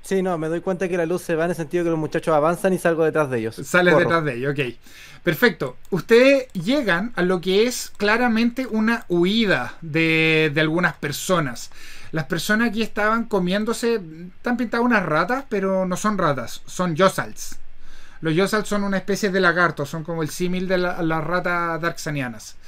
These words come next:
Speaker 2: Y ellos en, en estampidas y desesperados, llevándose los restos de yosal que pueden, salen corriendo aquí del mapa,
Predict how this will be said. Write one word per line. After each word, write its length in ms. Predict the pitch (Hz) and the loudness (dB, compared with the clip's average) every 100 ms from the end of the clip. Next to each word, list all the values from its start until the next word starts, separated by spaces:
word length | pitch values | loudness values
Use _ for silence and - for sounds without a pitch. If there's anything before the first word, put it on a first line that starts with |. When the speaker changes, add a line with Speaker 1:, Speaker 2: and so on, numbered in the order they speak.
| - - - - | -14 -12 -14 -8
Speaker 2:
Y 240 | 180 185 - | -2 -2 4
ellos 560 | 233 247 294 311 - - | 4 4 0 -4 -6 -2
en, 420 | 202 190 185 185 | 0 0 -2 -4
en 140 | - 180 | -2 -2
estampidas 800 | 165 - 151 - 277 185 143 143 | -2 -2 -2 0 4 4 2 0
y 280 | 170 165 165 | 0 2 2
desesperados, 840 | 160 160 - 180 233 226 208 180 | 0 -4 -4 -2 0 0 0 0
llevándose 480 | 170 170 190 - 180 | 0 0 0 0 0
los 160 | 170 | 0
restos 280 | 175 170 185 | 0 -2 -2
de 100 | 165 | -2
yosal 300 | 151 180 180 - | -2 -4 -6 -6
que 100 | 160 | -4
pueden, 420 | 185 208 240 302 - - - | -2 -2 -2 -4 -12 -18 -20
salen 340 | - 196 196 185 | -2 0 0 0
corriendo 380 | 190 180 196 | 0 0 0
aquí 160 | 185 175 | 0 2
del 160 | 180 170 | 0 0
mapa, 320 | 147 123 | -2 -4